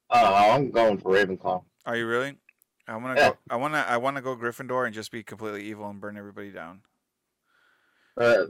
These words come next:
Speaker 1: that's not very Gryffindor of you.
Speaker 2: I know, exactly. That's, that's the point. You know, I'm gonna, I'm gonna be the
Speaker 1: Uh,
Speaker 2: bad, I'm gonna be the
Speaker 1: no,
Speaker 2: bad
Speaker 1: no,
Speaker 2: boy of
Speaker 1: that's not,
Speaker 2: Gryffindor.
Speaker 1: uh, that's not very Gryffindor of you. You need to stop.
Speaker 2: I'm a, I'm,
Speaker 1: Sorry.
Speaker 2: everybody, dude. Hey, uh, Griffins have fire, right? Or no, am I wrong? Is that the Phoenix?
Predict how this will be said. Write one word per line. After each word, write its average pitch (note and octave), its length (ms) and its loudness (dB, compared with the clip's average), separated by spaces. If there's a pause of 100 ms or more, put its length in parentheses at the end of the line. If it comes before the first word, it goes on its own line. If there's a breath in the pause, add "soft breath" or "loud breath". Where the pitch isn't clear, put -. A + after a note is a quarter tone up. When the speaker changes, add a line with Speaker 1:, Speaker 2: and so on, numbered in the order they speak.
Speaker 1:
that's A2+ 200 0
not D3 160 0
very B2 240 4
Gryffindor G2 540 0
of F#2 80 -6
you. F#2+ 240 -8
Speaker 2:
I A#2 120 2
know, B2+ 160 0
exactly. A2 340 -4
That's, G#2+ 160 -6
that's G#2+ 160 -10
the - 60 -18
point. G#2+ 380 -14
You G#2+ 120 -18
know, G#2 60 -16
I'm G#2+ 340 -18
gonna, G#2+ 160 -16
I'm G#2+ 200 -16
gonna G#2+ 140 -16
be G#2+ 80 -14
the G#2+ 100 -10
Speaker 1:
Uh, A2 40 -4
Speaker 2:
bad, A2 240 -4
I'm A#2 100 -2
gonna C3+ 100 2
be C3+ 80 -2
the - 60 2
Speaker 1:
no, A#2 60 2
Speaker 2:
bad B2+ 160 10
Speaker 1:
no, A2 60 2
Speaker 2:
boy A#2+ 100 4
of A2+ 60 6
Speaker 1:
that's - 120 4
not, A#2+ 80 -2 (100)
Speaker 2:
Gryffindor. G#2 200 -4 (880)
Speaker 1:
uh, A#2 100 4
that's B2 300 4
not C#3+ 180 4
very C3 200 6
Gryffindor G#2 540 2
of F#2 80 0
you. F#2+ 140 -4
You A2 200 -8
need - 20 -
to A2 100 -2
stop. G#2+ 320 4 (240)
Speaker 2:
I'm A#2 140 -6
a, - 40 0
I'm, A#2 240 0
Speaker 1:
Sorry. B2+ 40 -2
Speaker 2:
everybody, A#2+ 400 0
dude. A2+ 200 -4
Hey, A#2 420 0
uh, G#2 320 0
Griffins B2 420 -6
have A#2+ 120 -2
fire, B2+ 280 4
right? B2 240 -4 (160)
Or A#2 80 -8
no, G#2 160 -8
am G2+ 140 -8
I G2+ 60 -6
wrong? G2+ 220 -6
Is G2+ 80 -14
that G#2 140 -16
the - 60 -20
Phoenix? G#2+ 420 -14